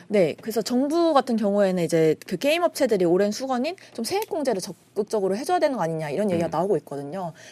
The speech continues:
Speaker 1: 사실 이게 그 작년에 텐센트 기업이 뭐 넥슨을 인수한다 이런 설이 막 돌았었어요.
Speaker 2: 네.
Speaker 1: 근데 그때 나왔던 이유도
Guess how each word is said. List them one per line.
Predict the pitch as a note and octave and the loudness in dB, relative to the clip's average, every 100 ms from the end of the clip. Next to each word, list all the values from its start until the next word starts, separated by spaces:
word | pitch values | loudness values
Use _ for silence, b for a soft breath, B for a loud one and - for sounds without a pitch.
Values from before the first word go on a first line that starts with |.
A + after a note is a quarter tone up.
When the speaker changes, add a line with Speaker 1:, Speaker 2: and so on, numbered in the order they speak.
| B | B
Speaker 1:
사실 | E4+ D#4 G3 | -4 0 0
이게 | F3+ A3+ F3 | 2 0 0
그 | F3 | -4
작년에 | - G3+ G#3+ C4+ C#4 A3 G#3 F#3 D3 B B - | -10 -4 -2 -2 -2 0 -2 -4 -10 B B -8
텐센트 | E4+ E4+ G4 F#4 D#4 C4 | -6 -2 -2 -2 -2 -2
기업이 | - G3 F3 E3+ | -2 -2 0 0
뭐 | E3 | 0
넥슨을 | D3+ F#3+ - F4 G#3+ F#3 | -4 -4 -4 -2 0 0
인수한다 | G#3 A3 A3+ F3 C#3 | -2 -2 -4 -4 -2
이런 | F#3+ A3+ | -2 -2
설이 | A3 G4 G#4 | -4 -2 0
막 | G#3 - | 0 -4
돌았었어요. | F3 F#3 - - D3+ | -6 -6 -8 -8 -2
Speaker 2:
네. | G#3+ E3+ G#2 G3+ B | 0 0 -2 -6 B
Speaker 1:
근데 | A#3 | -2
그때 | - - - E4 D#4+ C#4 | -2 -6 0 4 4 4
나왔던 | G3 G#3 - G#3+ | 2 0 0 -2
이유도 | F3 A3 C4 F#3 A3+ E3+ | 0 2 2 2 4 4